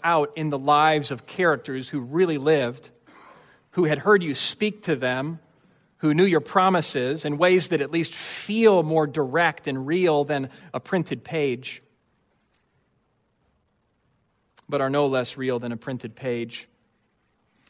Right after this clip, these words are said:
And we consider what we're capable of, and we consider that every human agent involved in this story was determined to undo the plan or secure it by some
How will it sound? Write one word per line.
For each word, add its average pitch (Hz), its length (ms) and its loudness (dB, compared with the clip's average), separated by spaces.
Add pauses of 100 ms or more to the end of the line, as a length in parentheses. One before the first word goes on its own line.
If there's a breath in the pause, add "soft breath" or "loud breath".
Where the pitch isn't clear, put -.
And 147 120 -4
we 170 100 2
consider 175 520 0
what 151 140 0
we're 143 160 -2
capable 156 540 0
of, 143 400 0 (560 soft breath)
and 147 100 -2
we 175 100 4
consider 175 480 2
that 151 140 2
every 165 480 2 (380 soft breath)
human 190 460 4
agent 185 480 2
involved 175 400 6
in 156 120 4
this 233 160 8
story 175 680 2 (760)
was 180 280 2 (400)
determined 208 680 4
to 190 160 -2
undo 196 400 2
the 190 80 2
plan 143 640 0 (1700)
or 190 140 4
secure 214 420 2
it 175 160 2
by 160 220 4
some 151 520 0